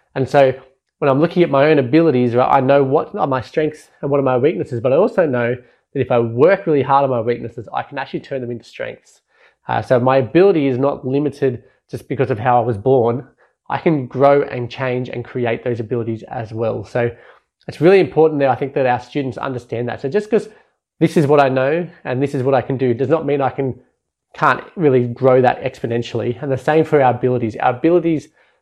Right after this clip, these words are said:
the more you work on things, the more that ability is going to grow. So now let's talk about a few types of reflective questions.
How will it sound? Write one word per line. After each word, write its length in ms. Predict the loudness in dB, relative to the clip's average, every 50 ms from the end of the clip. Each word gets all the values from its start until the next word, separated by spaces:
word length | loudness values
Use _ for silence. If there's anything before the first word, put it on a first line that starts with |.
| _ _ -6
the 340 | -6 -6 -6 -8 -4 -2
more 220 | 2 6 6 6 6
you 100 | 4 2
work 340 | 4 4 4 4 4 4 2
on 160 | 0 0 2
things, 380 | 0 -2 0 0 -2 -6 -8 _ _ _ _ _ _ _ _ _ -10
the 100 | -8 -4
more 240 | -2 0 0 2
that 180 | 2 0 -2 -2
ability 360 | -6 -4 -2 -4 -4 -4 -6 -8 -10
is 100 | -8 -6
going 220 | -6 -6 -6 -8
to 60 | -10
grow. 340 | -8 -4 -4 -4 -4 -4 -8 -12 _ _ _ _ _ _ _ _ _ _ _ _ _ _ _ _ _ _ _ _ _ _ -20 -20 -20
So 340 | -4 2 2 2 2 2 -4 -16 -20 -20 -20 -20 _ 0
now 80 | 2 4
let's 120 | 4 4
talk 120 | 2 2 4
about 160 | 4 4 4
a 40 | 2
few 120 | -2 -4
types 480 | -4 -6 -4 -2 -2 -2 -2 -4 -8 -16 -4 0
of 240 | 0 2 2 0 -4 -8 -8
reflective 520 | -6 -8 -6 -2 -4 -4 -4 -4 -10 -10 -6
questions. 520 | -6 -6 -6 -6 -10 -10 -10 -10 -14 _